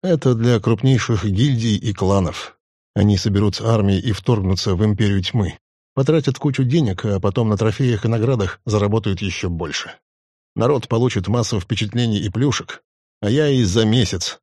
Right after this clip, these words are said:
вряд ли выберусь из ущелья Грома. Вполне возможно, что придётся тут полгода просидеть. У меня более трудная задача, чем просто взять десятый уровень и пройти одно из трёх испытательных подземелий с кучей агрессивных мобов.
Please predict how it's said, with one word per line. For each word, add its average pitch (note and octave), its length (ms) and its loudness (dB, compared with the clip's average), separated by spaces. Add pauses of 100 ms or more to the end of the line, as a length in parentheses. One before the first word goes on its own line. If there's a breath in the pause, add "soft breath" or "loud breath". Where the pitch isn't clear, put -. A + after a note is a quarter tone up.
(120)
вряд A#2 380 0
ли F#2 80 -2
выберусь F2 480 -2 (100)
из G2 120 0
ущелья D#2+ 480 -4
Грома. D2+ 380 -8 (440)
Вполне A#2 380 -2
возможно, B2+ 460 2
что B2+ 160 -2
придётся A2+ 480 0
тут - 380 -4 (300)
полгода G#2 540 2
просидеть. - 760 -6 (540)
У A2 60 -4
меня G#2 300 2
более G2+ 300 0
трудная F#2 380 0
задача, F2+ 500 -4 (380)
чем A2 180 -2
просто G#2+ 320 0
взять G2 320 0
десятый G2+ 420 -2
уровень A2 460 0
и G2+ 60 0
пройти A#2 420 0
одно A#2 280 2
из G#2 120 0
трёх C3 280 0
испытательных A2+ 680 0
подземелий A#2 580 2
с - 100 -6
кучей G2+ 320 -2
агрессивных G2 600 0
мобов. G2+ 540 0